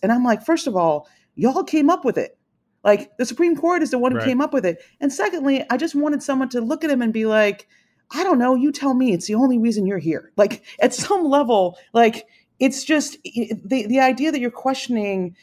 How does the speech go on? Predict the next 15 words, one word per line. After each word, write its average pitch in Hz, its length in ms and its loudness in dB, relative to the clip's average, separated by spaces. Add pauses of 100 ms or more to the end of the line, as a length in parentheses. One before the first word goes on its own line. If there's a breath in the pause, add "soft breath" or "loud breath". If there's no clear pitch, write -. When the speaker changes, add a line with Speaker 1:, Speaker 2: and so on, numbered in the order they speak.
(140 soft breath)
Speaker 1:
you 220 100 0
know, 214 120 4
the 208 80 2
very 220 300 2
ways 202 420 0
in 196 120 -2
which 175 320 -6 (160)
you've 240 340 2
set 240 220 0
up 233 220 0
this 190 180 -2
structure 262 400 -6
and 165 160 -2
this 185 160 -8
system, 170 500 -4